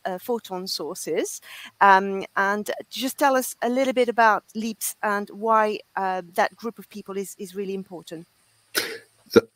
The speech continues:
Speaker 2: thanks, Isabel. Pleasure to be on, on here and, and have the chance to talk, talk about leaps. So yeah, leaps, um, brings together every single accelerator-,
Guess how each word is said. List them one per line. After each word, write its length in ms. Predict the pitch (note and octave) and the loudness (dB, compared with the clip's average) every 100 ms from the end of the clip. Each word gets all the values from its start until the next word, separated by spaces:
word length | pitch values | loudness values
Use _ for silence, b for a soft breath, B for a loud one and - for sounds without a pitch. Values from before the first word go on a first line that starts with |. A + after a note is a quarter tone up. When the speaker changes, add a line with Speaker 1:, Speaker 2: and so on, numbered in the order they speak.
| _ | _
Speaker 2:
thanks, 400 | A#2 A2 A2 - - | 8 8 6 -2 0
Isabel. 240 | E2 E2 | 4 6
Pleasure 280 | - A2 F#2 | 8 6 6
to 100 | - | 2
be 140 | G2 | 6
on, 220 | F#2+ F#2 F#2 | 8 6 2
on 220 | F2 F2+ | -2 -4
here 280 | F#2 D2+ D2 - | -2 -4 -4 -6
and, 160 | E2 - | -10 -8
and 140 | F2+ | -4
have 160 | A2 G#2 | -4 -4
the 60 | |
chance 280 | - F#2 F2 | -6 -6 -6
to 60 | - | -4
talk, 240 | F#2 F2+ - _ | -2 -2 -4 _
talk 160 | F2+ F2+ | 0 2
about 180 | E2+ D#2+ | 2 2
leaps. 280 | E2 - - B B | -2 -4 -8 B B
So 100 | - | 6
yeah, 140 | B2+ G2 | 8 6
leaps, 520 | A2+ D3+ - - - A2+ | 2 -2 -4 -6 -6 -4
um, 380 | A2+ A2 G#2 - | -2 -2 -2 -8
brings 460 | - G#2 A2+ A2 - | -4 0 2 0 -4
together 420 | F#2+ G#2 F#2+ F#2 | -4 -2 -4 -6
every 260 | G#2 A2 A2+ | -6 -4 -4
single 680 | - G2 F2 F#2 F2+ E2+ _ _ _ _ _ | -6 -8 -4 -2 -2 -4 _ _ _ _ _
accelerator-, 640 | F#2+ - G2+ G2 F#2 F2+ | -6 -2 0 2 2 2